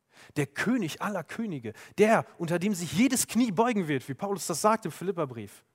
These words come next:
der Herr aller Herren, der Kyrios, über den es keinen Herrn mehr gibt.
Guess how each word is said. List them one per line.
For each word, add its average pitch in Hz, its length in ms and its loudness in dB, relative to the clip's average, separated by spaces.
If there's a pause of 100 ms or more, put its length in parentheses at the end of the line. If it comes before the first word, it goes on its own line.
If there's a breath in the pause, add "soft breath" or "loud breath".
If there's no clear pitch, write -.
(300 soft breath)
der 139 100 -2
Herr 220 300 2
aller 214 140 4
Herren, 180 300 0
der 123 100 -6
Kyrios, - 800 -6 (360 soft breath)
über 160 160 0
den 233 140 0
es 240 220 -4
keinen 247 340 -8
Herrn 202 260 2
mehr 190 120 -4
gibt. - 340 -12